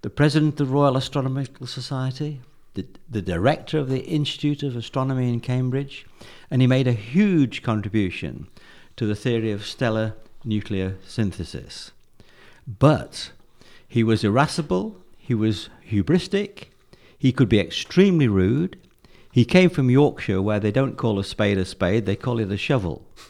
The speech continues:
<laughs> Now, I first encountered him when I went up to Cambridge in the early sixties, and I was made to be very conscious of the fact that I had a North of England Lancashire accent.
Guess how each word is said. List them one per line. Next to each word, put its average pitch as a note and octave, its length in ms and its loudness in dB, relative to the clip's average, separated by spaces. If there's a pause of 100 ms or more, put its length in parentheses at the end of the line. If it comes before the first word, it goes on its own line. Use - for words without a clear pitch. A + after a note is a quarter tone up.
(160)
<laughs> - 380 -18
Now, B2+ 140 4
I F#3+ 120 6
first B2+ 320 2
encountered G#2 520 0
him G2+ 240 0
when G#2+ 120 2
I G#2 200 2 (360)
went G#2+ 240 -2
up - 140 -4
to - 60 -12
Cambridge F#2 680 -2 (360)
in A2 160 0
the G2+ 120 4
early F#2 160 2
sixties, - 760 -6 (560)
and B2+ 120 0
I E3+ 100 4
was D#3+ 220 2 (140)
made C#3 460 4
to - 60 -10
be G#2+ 120 2
very G#2+ 240 2
conscious - 680 -4
of F2 140 -6
the F#2+ 80 -6
fact - 300 -4
that F#2 100 -6
I G2 120 -6
had F#2 200 -6
a F#2 160 -4 (340)
North G#2+ 300 -8
of F#2+ 80 -8
England F#2+ 500 -6
Lancashire F#2 500 -10
accent. C#2+ 580 -16